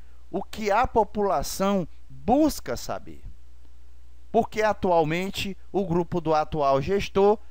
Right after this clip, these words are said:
afirma ser um grupo íntegro, honesto, porém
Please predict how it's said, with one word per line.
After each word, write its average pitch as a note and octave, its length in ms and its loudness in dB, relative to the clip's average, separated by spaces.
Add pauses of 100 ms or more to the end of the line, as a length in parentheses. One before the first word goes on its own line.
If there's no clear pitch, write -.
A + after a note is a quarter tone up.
(100)
afirma G3 760 6 (220)
ser G#3 320 4
um G3 100 6
grupo F3+ 400 2
íntegro, F#3 540 2
honesto, D#3 840 2 (680)
porém A3 600 4